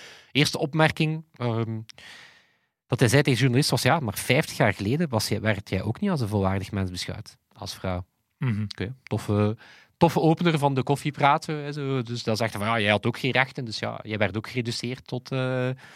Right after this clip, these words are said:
Speaker 2: Mhm.
Speaker 1: Oké, bon, eh, tof. Maar dat komt een, tussen aanhalingstekens, ja, gedachte-experiment. Die zegt, "Ja, wat als ik een sekspop heb die op Carrie Fisher lijkt?" Ik heb echt geen idee waarom dat Princess,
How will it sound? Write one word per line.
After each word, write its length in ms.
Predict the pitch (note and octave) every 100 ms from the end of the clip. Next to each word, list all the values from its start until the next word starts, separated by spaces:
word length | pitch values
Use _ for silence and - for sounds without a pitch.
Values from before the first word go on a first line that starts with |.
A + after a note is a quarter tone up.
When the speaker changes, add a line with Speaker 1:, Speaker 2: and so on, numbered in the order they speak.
| -
Speaker 2:
Mhm. 220 | A2 B2+ B2+ -
Speaker 1:
Oké, 200 | G2+ B2+
bon, 220 | G2+ A#2 -
eh, 220 | - G2+ F#2+ -
tof. 260 | B2+ - -
Maar 420 | - - - -
dat 80 | D3+
komt 280 | - D#3+ -
een, 340 | C3 B2 A#2 - _ _ _
tussen 240 | - A2 B2
aanhalingstekens, 420 | A#2+ - A#2 -
ja, 180 | G2+ -
gedachte-experiment. 1000 | - A2+ D3 - D3+ C3+ - C3+ B2+ C#3
Die 80 | G#2
zegt, 160 | A#2
"Ja, 140 | - B2+
wat 140 | D#3
als 100 | F#3+
ik 100 | E3
een 60 | A2
sekspop 460 | - E3+ - D#3
heb 180 | C#3 C3+
die 100 | B2
op 140 | A#2 -
Carrie 260 | C3 A#2+
Fisher 440 | G#2 - A#2+ A2+ G2+
lijkt?" 400 | F#2+ F#2+ - - _ _ _
Ik 320 | - - _
heb 140 | - -
echt 240 | - D3 -
geen 120 | C3+
idee 240 | A2 B2
waarom 220 | B2 G#2+ G#2+
dat 100 | -
Princess, 420 | - D3 -